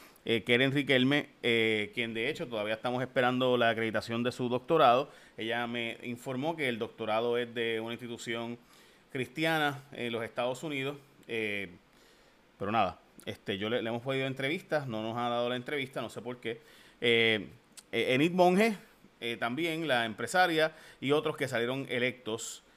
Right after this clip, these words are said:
eh, y demás. Eh, así que veremos a ver qué pasa finalmente con el, el voto de la mujer, que como ustedes saben, el cincuenta y cuatro por ciento del electorado es mujer, pero, eh, de ese cincuenta y cuatro por ciento del electorado realmente se eligen muchísimo menos mujeres de lo que se supone,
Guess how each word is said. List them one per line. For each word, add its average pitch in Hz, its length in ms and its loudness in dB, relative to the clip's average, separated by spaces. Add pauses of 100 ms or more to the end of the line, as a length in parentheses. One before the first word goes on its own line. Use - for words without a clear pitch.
(400)
eh, 104 160 -6
y 123 80 -2
demás. 117 300 -2 (480)
Eh, 113 300 0
así 107 180 -2
que 117 100 0
veremos 110 320 -2
a 120 60 0
ver 120 260 2 (800)
qué 139 140 4
pasa 139 260 0
finalmente 123 560 -4
con 113 220 -6
el, 117 80 -6
el 104 220 -6
voto 110 260 -8
de 113 60 -4
la 120 60 -4
mujer, 151 320 -8
que 120 140 -6
como 104 140 -10
ustedes 110 220 -8
saben, 123 140 -6
el 120 60 -8
cincuenta 120 400 -6
y - 20 -6
cuatro 123 180 -6
por 139 80 -10
ciento 139 120 -10
del 147 100 -6
electorado 143 300 -6
es 151 80 -6
mujer, 156 320 -4 (1080)
pero, 156 440 4
eh, 117 300 -2
de 110 100 -2
ese 113 120 -6
cincuenta 127 260 -6
y - 20 -4
cuatro 127 160 -2
por 127 120 -8
ciento 127 420 -6
del 123 140 -4
electorado 135 580 -2 (300)
realmente 123 260 -4
se 135 120 -8
eligen 135 200 -4
muchísimo 127 460 -8
menos 123 180 -4
mujeres 120 340 -4
de 107 100 -6
lo 104 120 -8
que 107 140 -6
se 101 80 -16
supone, 101 400 -10